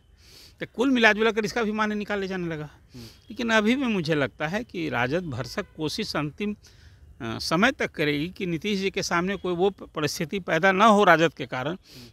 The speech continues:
Speaker 1: जिससे उनको कोई और डिसीजन लेना पड़े। आपने देखा नहीं, अभी लालू जी और तेजस्वी मिले सीएम से, दूसरे दिन राजद के तीन मंत्रियों का विभाग बदल गया,
Speaker 2: हम्म।
Speaker 1: और खासकर चंद्रशेखर का,
Speaker 2: हम्म।
Speaker 1: जो शिक्षा मंत्री थे।
Speaker 2: हम्म।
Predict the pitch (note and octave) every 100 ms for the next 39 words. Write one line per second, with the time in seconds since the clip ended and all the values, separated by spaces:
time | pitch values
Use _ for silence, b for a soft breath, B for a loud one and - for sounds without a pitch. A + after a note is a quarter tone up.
0 | F#3 F#3 A3 G#3 F#3+ G3+ G3+ F#3+ F3 F3
1 | - D#3+ C#3 B2 B2 B2+ C#3 D#3 b b
2 | D#3 G3 F#3+ E3+ - C#4 A#3+ A#2+ A2 _
3 | _ _ b b b b - C3+ D#3+ C#3+
4 | E3+ F3 F#3 F3 F3 D#3+ D#3 F#3 E3 D#3+
5 | F#3+ - F3 E3+ F3+ D#3 D#3 F3+ F3+ F3
6 | D#3 D3+ F3 E3+ E3+ - F3 F3 D#3+ E3+
7 | E3 E3 D3 C#3 D#3+ D#3+ C3 B2 B2+ C#3
8 | E3+ B B2 A#2+ B B B2+ B2+ F3 E3+
9 | G#3 F3+ F#3+ E3+ F3+ D#3+ B2+ G#2+ - -
10 | B2+ B2+ F3 - F3 C#3 A2+ B2 - -
11 | D3+ B2